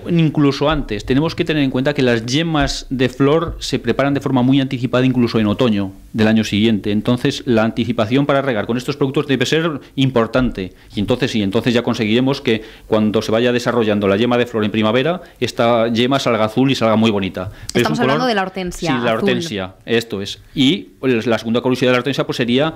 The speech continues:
Speaker 1: la de que necesita suelos ácidos. El suelo de nuestra zona del Bajo Aragón, por desgracia, es bastante alcalino. Esto tiene que ver un poco con, con el P H. Hay un parámetro químico en el estudio de los suelos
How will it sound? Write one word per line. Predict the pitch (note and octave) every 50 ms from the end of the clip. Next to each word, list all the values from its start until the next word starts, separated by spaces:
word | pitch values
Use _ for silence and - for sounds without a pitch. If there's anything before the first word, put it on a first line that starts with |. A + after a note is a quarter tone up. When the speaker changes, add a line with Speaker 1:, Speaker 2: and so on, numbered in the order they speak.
| - - - - -
Speaker 1:
la | - B2 A#2+ A#2 A2+ A2+ G#2+
de | G2 A2 G#2 G2+
que | - A2+ G#2+
necesita | G2 A2+ A2 - A2+ G2+ G#2 - A#2
suelos | - B2 A2 A2 A2 A2
ácidos. | G#2 - - G#2 G#2 F#2+ F#2 - - - - - - - - - - - -
El | - - A2+ A2 A2 A2 G#2+ G#2 G#2 G2+ F#2+
suelo | - D3+ D#3 E3 F3 F3
de | D#3+ E3+
nuestra | E3 D#3+ D#3 - D#3 C#3+ C#3
zona | E3+ E3 E3 D#3
del | D3+ D3
Bajo | D3 D3+ D3 D3
Aragón, | D3+ C#3+ C#3+ C#3 D#3 D#3+
por | D#3 D3 C#3
desgracia, | C#3 C3 C3+ C#3 C#3 - D#3 D3+ D3 D3
es | C3+ C3
bastante | C#3 B2+ - C#3+ C3+ D3
alcalino. | C3+ C3 B2 A2+ B2 A#2 G#2+ G2 F#2 - - - - - -
Esto | - - - C#3+
tiene | C#3 C#3+ D3 C#3
que | C3+ B2+
ver | C3 C3
un | B2+
poco | B2 C3 A#2 D3 C3
con, | C3 B2 A2+
con | A2+ A#2 A2+
el | A2 G#2+
P | - - A#2+ A2
H. | A2 A2 - - G2 F#2 G2
Hay | G#2 G#2+ G#2+
un | A#2 A#2+ A2+
parámetro | A2+ A#2 G#2+ A#2 A#2+ A#2 - A2+ A2+ A2+ A2
químico | - C#3 C3 B2 A#2+ A2 - A#2+ A#2 A2+ - - - - - - -
en | - A2+
el | A2+ A2+ A2
estudio | G#2 G#2 - C3 A#2 A#2+ A#2
de | A2+ A2
los | A2 G#2+ -
suelos | - C3+ C3 A#2+ A2+ B2+ - -